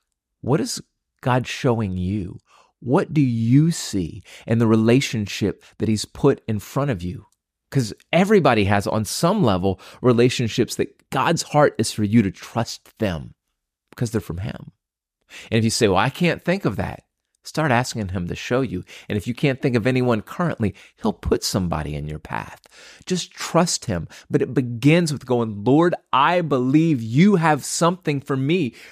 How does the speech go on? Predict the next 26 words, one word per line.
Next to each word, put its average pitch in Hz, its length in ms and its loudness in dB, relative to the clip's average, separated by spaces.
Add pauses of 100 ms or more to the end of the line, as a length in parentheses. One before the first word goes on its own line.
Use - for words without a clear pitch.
relationally." 120 1040 0 (1300)
The 117 80 -2
number 131 260 4
of 123 100 -2
people 135 260 2
that 120 120 4
I 98 80 0
talk - 360 0
to 113 120 -2
that, 87 240 -4 (240)
like, 98 240 -2
I, - 160 0
I'm 123 180 2
just, - 360 -4 (480)
I 117 100 0
know 139 160 4
I'm, 127 180 4
I'm 117 220 0
really 127 220 2
different. 98 460 -2
I, 95 180 -6
I'm 113 80 -4
kinda 135 320 -4
awkward. 117 480 0
I, 95 240 -2
I'm, 113 200 -2